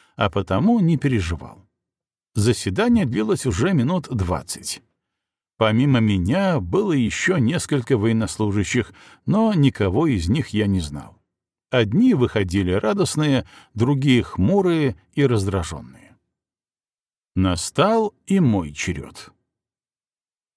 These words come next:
«Савельев!» Из внезапно открывшейся двери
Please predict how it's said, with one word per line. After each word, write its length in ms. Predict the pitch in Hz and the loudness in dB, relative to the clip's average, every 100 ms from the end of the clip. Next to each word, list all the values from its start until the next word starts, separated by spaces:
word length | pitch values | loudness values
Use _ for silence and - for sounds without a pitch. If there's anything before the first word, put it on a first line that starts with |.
| _ _ _ | _ _ _
«Савельев!» 880 | - 156 196 240 190 98 76 - - _ _ _ _ _ - | -2 2 2 4 2 2 -6 -12 -20 _ _ _ _ _ 0
Из 180 | 127 92 | 0 2
внезапно 800 | 104 110 87 117 185 - 143 139 | 2 2 2 2 0 2 2 2
открывшейся 720 | 113 - 160 151 - 117 107 | 0 -4 -2 -2 -2 -2 -2
двери 560 | 82 92 196 175 123 | -2 0 0 2 0